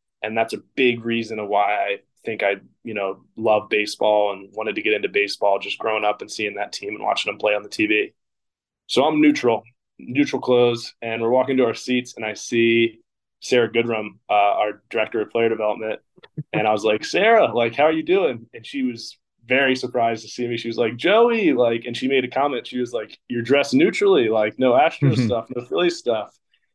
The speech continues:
Speaker 1: kind of joking, um, just 'cause she knew, obviously, that, you know, that team in two thousand eight and growing up in Philadelphia was, you know, a big part of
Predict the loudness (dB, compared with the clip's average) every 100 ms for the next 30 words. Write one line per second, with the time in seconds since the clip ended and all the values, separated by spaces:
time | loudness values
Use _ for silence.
0 | -4 0 0 2 2 2 0 -2 -10 _
1 | _ _ _ -4 -2 0 -2 -6 -12 -20
2 | _ _ -2 0 0 0 2 2 4 4
3 | 2 0 -2 -4 -2 -4 -6 _ _ _
4 | _ -6 -4 0 -2 -2 -4 -4 -4 0
5 | 0 0 -2 -4 -2 -4 -4 -8 -6 -2
6 | 0 0 -2 -2 -2 -4 -6 -10 -14 -12
7 | -4 -4 0 0 2 0